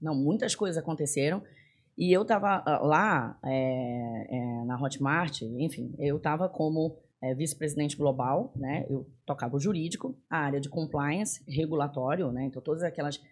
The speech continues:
regras aplicáveis a, a Bacen e tudo, compliance ético, privacidade, todas essas áreas estavam embaixo. Uma partezinha de risco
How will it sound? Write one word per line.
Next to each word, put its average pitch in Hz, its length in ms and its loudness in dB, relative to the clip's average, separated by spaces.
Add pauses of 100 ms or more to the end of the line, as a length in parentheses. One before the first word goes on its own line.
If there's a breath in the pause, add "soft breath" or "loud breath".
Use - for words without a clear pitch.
(240 soft breath)
regras 160 400 4
aplicáveis 151 600 2
a, 135 420 0
a 127 60 -4
Bacen 147 680 2
e 131 40 -6
tudo, 156 440 -2
compliance 165 580 0
ético, 156 560 0
privacidade, 156 680 -2
todas 175 240 0
essas 175 240 0
áreas 147 180 0
estavam 139 200 -2
embaixo. 147 280 -2 (360 loud breath)
Uma 190 160 2
partezinha 185 500 2
de 170 100 0
risco 180 540 -2